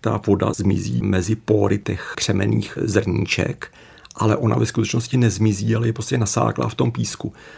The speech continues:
A takhle vám tam zmizel kýbl o objemu dvacet litrů. Ale naprosto stejným způsobem vlastně se zasákává a vzniká zdroj podzemní vody, který obsahuje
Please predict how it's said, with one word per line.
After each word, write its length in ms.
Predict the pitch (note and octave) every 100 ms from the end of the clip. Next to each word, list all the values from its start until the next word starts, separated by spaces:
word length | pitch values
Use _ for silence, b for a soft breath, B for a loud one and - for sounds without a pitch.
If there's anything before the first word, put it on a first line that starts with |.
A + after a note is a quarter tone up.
| B B
A 280 | A2 G#2+ - _ _
takhle 260 | - - A2+
vám 180 | A2 A#2
tam 140 | C3
zmizel 480 | G#2+ G#2 G2 A2+ A#2
kýbl 340 | - G#2 G2+
o 200 | A2+ A2+
objemu 520 | G#2 - G#2+ G#2+ G#2+ A2+
dvacet 340 | G#2 A#2+ A#2
litrů. 340 | G#2+ - - - b b b b b
Ale 280 | A2 G#2 G2+
naprosto 460 | G#2 G#2+ G#2+ - B2
stejným 420 | - G#2 A2+ A#2
způsobem 580 | - G#2 - A2+ G2+ A2
vlastně 300 | G#2 A#2 A#2
se 180 | -
zasákává 880 | A2 G2+ - G#2 A2 A2 G2+ A2 A2+ A#2 B B
a 80 | G#2
vzniká 520 | F2 F#2+ F#2+ A2+ A#2
zdroj 300 | G2 G2 F#2
podzemní 500 | - - A2+ G#2+ A2+
vody, 320 | G2 G2+ G#2 - B B
který 320 | - G2+ G2
obsahuje 560 | - - G#2 G2 G#2